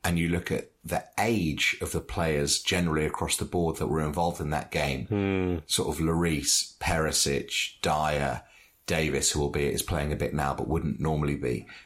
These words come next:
Speaker 1: Um, Højbjerg's not that young. Doherty, not young. Kane,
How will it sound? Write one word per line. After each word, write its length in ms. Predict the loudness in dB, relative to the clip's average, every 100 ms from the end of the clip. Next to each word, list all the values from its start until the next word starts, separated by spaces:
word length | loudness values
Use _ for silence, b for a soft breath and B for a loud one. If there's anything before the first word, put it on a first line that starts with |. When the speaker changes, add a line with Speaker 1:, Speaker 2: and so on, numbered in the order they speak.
| B
Speaker 1:
Um, 320 | 0 0 0 -4
Højbjerg's 540 | -2 0 0 0 -2 -2
not 260 | -2 -4 -6 -2
that 260 | -2 -2
young. 380 | -2 0 0 -2 -6 B B -4
Doherty, 600 | -2 -2 -2 0 2 2
not 300 | 2 2 0
young. 420 | 0 2 2 -2
Kane, 580 | -2 0 2 2 -2 -4